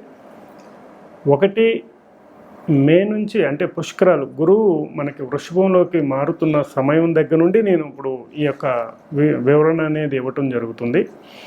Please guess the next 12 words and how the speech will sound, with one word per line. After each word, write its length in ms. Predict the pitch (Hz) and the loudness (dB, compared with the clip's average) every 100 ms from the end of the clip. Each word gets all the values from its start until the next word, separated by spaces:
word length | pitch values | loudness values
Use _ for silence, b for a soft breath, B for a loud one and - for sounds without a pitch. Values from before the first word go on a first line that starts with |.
| B B 165 | B B 4
అలాగే 280 | 190 196 175 139 175 | 6 6 2 0 -4
ఏప్రిల్ 380 | 190 220 185 147 160 | -2 0 0 0 0
ఈ 20 | |
నెలలో 680 | 175 170 190 202 202 196 - - - - | 2 2 2 4 4 2 -2 -8 -20 -8
అది 340 | 160 156 143 190 | -4 -2 2 2
ఇంకో 300 | 160 160 175 | 2 4 4
వీడియోలో 440 | 160 170 175 170 | 4 4 4 2
చెప్తాను, 520 | 160 - - 131 156 247 - B B B 139 | -2 -8 -8 -6 -6 -8 -14 B B B -2
అది 160 | 131 | 2
కూడా 180 | 151 165 | 4 2
చూడండి 460 | 165 127 107 101 101 - | 0 -6 -8 -10 -20 -20
ఒకసారి, 440 | - - 120 - | -16 -4 -2 -2